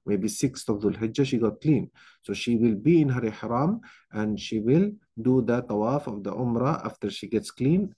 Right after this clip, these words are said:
Other than that, she can do everything else. She can even do the sa'i of the Umrah before the tawaf,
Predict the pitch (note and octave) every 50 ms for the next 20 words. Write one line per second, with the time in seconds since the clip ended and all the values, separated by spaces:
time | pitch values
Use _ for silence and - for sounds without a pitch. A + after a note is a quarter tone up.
0 | _ - B2+ C3+ C3+ C#3+ C3 B2 C3+ B2+ B2 C#3 D3 D3+ - - - C#3 B2 A#2+
1 | C3 B2+ A#2+ A2+ A#2+ - - F#2+ F2+ - - D#2 D2+ - - - - - G#2+ -
2 | A#2+ A#2+ A#2 A#2+ B2 A#2+ C#3 C#3+ B2+ B2 A2 - C3 - F#2+ F#2 D#2+ - _ _
3 | _ _ _ _ _ _ - - A2 G#2+ F#2+ G#2 F2 A2+ A2 G#2+ G#2+ A#2+ B2+ A#2+
4 | A#2+ A#2 - C3 B2 A2 G#2 F2+ - E2+ D#2+ D#2 -